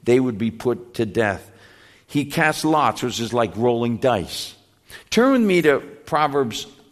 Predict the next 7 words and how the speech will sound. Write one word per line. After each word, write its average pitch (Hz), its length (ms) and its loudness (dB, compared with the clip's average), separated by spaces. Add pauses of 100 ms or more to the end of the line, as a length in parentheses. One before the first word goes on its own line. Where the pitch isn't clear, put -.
(120)
sixteen 143 680 -2
three 123 220 -4
real 95 240 -2
quick. - 300 -8 (2000)
Proverbs 170 420 0
sixteen - 1080 -2
three. 104 560 -2